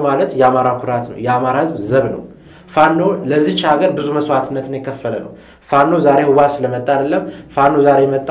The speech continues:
ኦነግ ስለመጣ አይደለም። ይቺ ሀገር ከተመሰረተች እንደ ሀገር ከቆመችበት ጊዜ ጀምሮ ፋኖ ነው ይችን ሀገር ያመጣውና ፋኖ ማለት እያንዳንዱ አማራ ነው። ነገር ግን፣ እ፣ አዴፓ እየሄደባቸው ያሉ ርቀቶች በጣም የሚያሳዝኑ ናቸው። አዴፓ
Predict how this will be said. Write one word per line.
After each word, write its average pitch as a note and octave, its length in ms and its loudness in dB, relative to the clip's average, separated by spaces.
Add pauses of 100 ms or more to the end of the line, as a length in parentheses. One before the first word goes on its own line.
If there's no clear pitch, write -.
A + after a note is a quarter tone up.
ኦነግ C#3+ 240 2
ስለመጣ A#2+ 400 -2
አይደለም። G#2 340 -8 (380)
ይቺ C3+ 180 -8
ሀገር E3 260 6
ከተመሰረተች D3 720 -2
እንደ D3+ 220 -2
ሀገር E3+ 280 2 (280)
ከቆመችበት D#3 760 0
ጊዜ C3 260 -4
ጀምሮ C#3 280 0 (100)
ፋኖ C#3 320 -2 (100)
ነው G#2+ 160 -6 (720)
ይችን B2 220 -6
ሀገር B2 200 0
ያመጣውና A2 460 -4 (300)
ፋኖ F3 300 4
ማለት F#3 260 6
እያንዳንዱ D#3+ 560 4
አማራ A#2+ 320 4
ነው። A2 140 -4
ነገር E3 280 4
ግን፣ A3+ 140 2 (320)
እ፣ A#2+ 120 -8 (240)
አዴፓ F#3+ 320 6 (120)
እየሄደባቸው E3 640 2
ያሉ C#3 200 2
ርቀቶች C#3+ 400 -2
በጣም C#3 300 0
የሚያሳዝኑ C3 580 -2
ናቸው። G#2+ 340 -6 (360)
አዴፓ C3 320 2